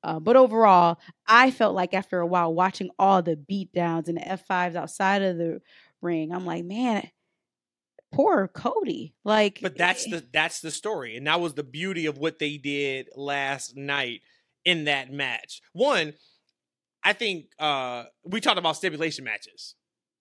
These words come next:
Speaker 2: right? Like, hey, this match needs to have a stipulation on it.
Speaker 1: The rubber
Speaker 2: Cody
Speaker 1: band
Speaker 2: came,
Speaker 1: match.
Speaker 2: yeah, Cody came out and said that, uh, they did not do a stipulation because him and Brock both felt like it would taint the winner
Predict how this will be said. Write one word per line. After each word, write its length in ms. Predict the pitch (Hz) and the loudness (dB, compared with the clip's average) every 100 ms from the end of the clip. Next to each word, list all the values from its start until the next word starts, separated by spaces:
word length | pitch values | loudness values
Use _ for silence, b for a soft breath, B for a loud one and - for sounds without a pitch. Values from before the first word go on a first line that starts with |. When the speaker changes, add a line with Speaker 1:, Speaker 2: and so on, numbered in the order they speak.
| _ | _
Speaker 2:
right? 180 | 147 143 | -2 -2
Like, 120 | 139 | -2
hey, 80 | 156 | -4
this 160 | 160 156 | -4 0
match 200 | 165 160 | -2 0
needs 120 | 156 | -2
to 60 | 156 | 0
have 100 | 143 | -2
a 60 | |
stipulation 500 | - 151 147 147 147 | -6 -6 -4 -4 -4
on 120 | 139 127 | -6 -4
it. 80 | |
Speaker 1:
The 80 | 277 | -2
rubber 200 | 294 262 | 2 2
Speaker 2:
Cody 200 | 185 165 | 2 -2
Speaker 1:
band 60 | 180 | 2
Speaker 2:
came, 220 | 165 160 | 2 2
Speaker 1:
match. 80 | 143 _ _ | -4 _ _
Speaker 2:
yeah, 160 | 160 | -2
Cody 240 | - 185 165 | 0 -2 -2
came 260 | 175 160 | -2 0
out 120 | 156 151 | -2 -4
and 100 | 147 | -4
said 240 | 156 147 | -2 0
that, 300 | 139 135 131 b b b 131 | 0 -2 -4 b b b -4
uh, 420 | 135 123 117 - - _ | -2 -2 -6 -10 -18 _
they 200 | 147 165 | -2 0
did 140 | 156 | 0
not 220 | 151 170 170 | 0 0 0
do 140 | 165 | -4
a 40 | |
stipulation 560 | 151 165 147 156 151 156 | -4 -8 -4 -4 -4 -8
because 220 | 143 139 | -8 -8
him 160 | 165 156 | -6 -6
and 100 | 135 | -2
Brock 260 | 160 151 139 123 | -2 -2 -6 -2
both 320 | 156 151 - _ _ _ _ _ | -2 -2 -12 _ _ _ _ _
felt 260 | - 165 151 | 0 0 2
like 460 | 147 135 127 123 _ _ | -2 -2 -6 -10 _ _
it 160 | 160 147 | -4 -2
would 240 | 147 - | -4 -4
taint 300 | 180 165 151 _ _ _ _ _ _ _ _ _ _ - | 0 0 0 _ _ _ _ _ _ _ _ _ _ -6
the 80 | 151 | -2
winner 380 | 165 117 110 | 0 -2 -6